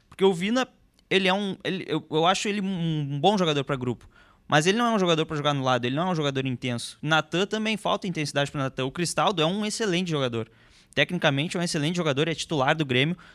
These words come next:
Só que você não pode esperar o Cristaldo voltando pra marcar, dando pique pra trás.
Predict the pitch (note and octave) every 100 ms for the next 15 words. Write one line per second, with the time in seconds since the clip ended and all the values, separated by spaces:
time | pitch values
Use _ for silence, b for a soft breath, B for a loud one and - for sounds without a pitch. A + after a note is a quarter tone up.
0 | B E3+ E3+ G#3 G#3 G3+ F#3 F3 C#3+ C#3
1 | E3+ F#3 F3 D#3+ C#3+ D3+ F3+ G#3+ _ _
2 | _ D#3+ D#3+ F#3 F3+ D3+ D#3+ F3 F#3+ G3+
3 | F3 D#3+ - _ C3 C#3+ D#3+ E3 E3+ -
4 | F#3+ G3 F3 D#3 -